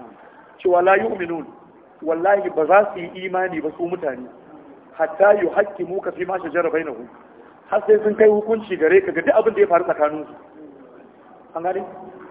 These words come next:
Ɗariƙanka, ka auna ɗariƙanka da kitabu wa sunna, in ya dace, in bai dace ba, ka yi fatali da shi. Ka auna littattafan fiƙihunka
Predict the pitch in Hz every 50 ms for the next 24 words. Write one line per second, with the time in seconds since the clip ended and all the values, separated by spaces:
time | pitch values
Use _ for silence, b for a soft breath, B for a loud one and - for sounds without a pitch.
0 | - - - - - - - - - - 180 180 226 254 254 202 170 - - 143
1 | 131 - - - - - - - 190 175 220 254 240 226 - 180 180 226 226 220
2 | 185 180 165 165 170 170 - 190 190 190 170 143 - 190 185 175 165 - 202 196
3 | 202 196 196 196 202 202 202 196 214 196 190 180 185 180 185 185 170 - 170 170
4 | - 165 175 170 - - 175 151 - - - - - - - - - - - -
5 | - - - - - - - - - - - - - - - _ _ _ _ _
6 | - - - - - - - - - - _ - 180 156 208 254 262 233 220 190
7 | 185 - - 180 - 160 135 170 196 185 190 208 226 220 208 175 - 165 139 123